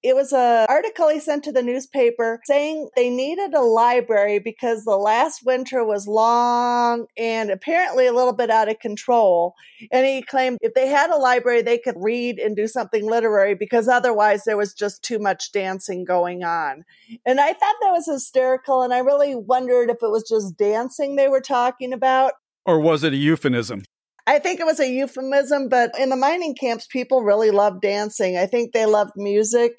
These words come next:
Speaker 1: and I see how it could happen. And so then I just started doing research about lyceums and what library reading material was available. A lot of the old mining cabins used to be wallpapered with old newspapers. So that's an angle in the story, but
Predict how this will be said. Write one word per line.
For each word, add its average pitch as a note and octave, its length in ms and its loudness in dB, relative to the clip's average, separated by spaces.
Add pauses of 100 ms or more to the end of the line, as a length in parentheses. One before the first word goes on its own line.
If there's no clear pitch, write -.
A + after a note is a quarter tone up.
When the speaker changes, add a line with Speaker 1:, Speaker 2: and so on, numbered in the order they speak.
(140)
Speaker 1:
and A3 420 -2
I D4+ 120 4
see D4+ 220 -2
how C4 220 4
it A3 120 -2
could G#3 140 0
happen. A3 580 0 (420)
And C4+ 180 0
so C#4+ 160 2
then C#4+ 180 0
I C4+ 120 0
just B3 200 -6
started B3 400 2
doing A#3 300 0
research G#3 720 -2 (100)
about G3 320 0
lyceums G#3 1040 0
and G#3 120 -4
what G#3 180 -2
library G#3 960 2
reading B3 320 -2
material A3 500 0
was G3 200 0
available. F#3 800 2 (440)
A A3 80 4
lot A#3 240 4
of A#3+ 80 0
the A#3 120 4
old G#3+ 160 0
mining G#3 320 -2
cabins G#3+ 440 0
used G3 280 -6
to G3+ 80 0
be G3 260 0
wallpapered A#3+ 720 2
with G#3 180 -4
old G#3 200 0
newspapers. F3+ 880 -2
So A3+ 80 -4
that's A3+ 260 2
an A3 100 -4
angle G3 360 0
in F#3+ 120 2
the F#3+ 100 -4
story, F#3 420 2
but G3 320 2